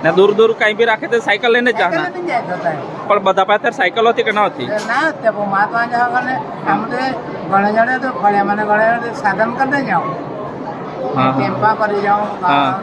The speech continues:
Speaker 2: ગાલાવાળા ગાલામાં બસી જાય.
Speaker 1: ગાલામાં બસી જાય.
Speaker 2: હે, હા, એમ.
Speaker 1: બરાબર.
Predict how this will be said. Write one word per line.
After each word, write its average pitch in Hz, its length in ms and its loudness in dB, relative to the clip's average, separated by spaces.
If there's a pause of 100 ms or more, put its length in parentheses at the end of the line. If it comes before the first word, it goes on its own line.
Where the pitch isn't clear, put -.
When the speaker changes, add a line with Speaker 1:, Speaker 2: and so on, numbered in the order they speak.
Speaker 2:
ગાલાવાળા 196 380 -2
ગાલામાં 214 520 -2
બસી 220 120 -2
જાય. 214 240 2 (280)
Speaker 1:
ગાલામાં 147 360 2
બસી 131 120 -6
જાય. 123 140 -2
Speaker 2:
હે, 120 180 -2
હા, 247 240 0 (100)
એમ. 160 60 -6 (720)
Speaker 1:
બરાબર. 120 380 -2